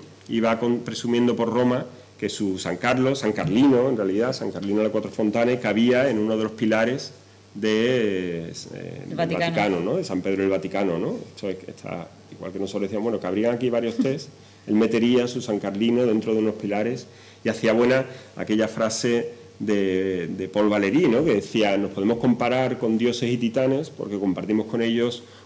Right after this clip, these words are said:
Speaker 1: huesos y musculatura, aunque el tamaño difiera", ¿no? Que es como un principio básico que nosotros intentamos mantener, incluso ahora que hacemos muebles bar. <laughs> Muchas gracias.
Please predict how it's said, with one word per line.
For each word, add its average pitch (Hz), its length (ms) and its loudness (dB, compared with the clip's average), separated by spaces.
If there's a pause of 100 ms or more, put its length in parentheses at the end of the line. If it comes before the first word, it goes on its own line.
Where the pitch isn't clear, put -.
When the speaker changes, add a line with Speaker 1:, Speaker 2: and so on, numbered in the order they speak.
Speaker 1:
huesos 113 320 0
y 113 40 0
musculatura, 120 760 0 (380)
aunque 107 200 -2
el 98 60 2
tamaño 107 540 2
difiera", 92 460 -2
¿no? 127 200 -4 (380)
Que 95 260 0
es 98 60 -4
como 104 160 -2
un 101 80 0
principio 101 500 -2
básico 104 360 -2
que 104 60 -2
nosotros 95 300 -4
intentamos 98 380 -2
mantener, 101 380 0
incluso 101 320 -4
ahora 98 160 0
que 98 80 -2
hacemos 92 420 -4
muebles 90 320 -2
bar. 78 180 -8 (380)
<laughs> - 380 -8
Muchas 104 200 -6
gracias. 92 340 -6